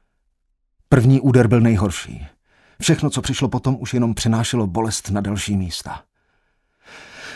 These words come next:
Sílu mu dodávalo vědomí, že musí zemřít. Tak dokázal unést, že už nikdy nebude moci chodit, psát, ani se jí dotknout. Musel se smířit s tím, že teď už byla jenom vzpomínkou.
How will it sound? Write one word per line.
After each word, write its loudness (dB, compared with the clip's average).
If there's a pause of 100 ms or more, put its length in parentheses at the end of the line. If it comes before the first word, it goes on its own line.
Sílu 6
mu 4
dodávalo 4
vědomí, 4
že 0
musí 0
zemřít. -6 (840)
Tak -2
dokázal -2
unést, -4
že -8
už -10
nikdy 0
nebude 0
moci -4
chodit, -6
psát, -4 (540)
ani -6
se -6
jí -8
dotknout. -12 (1000)
Musel 0
se -4
smířit 0
s -8
tím, 4
že 4
teď 0
už 0
byla 4
jenom 6
vzpomínkou. 0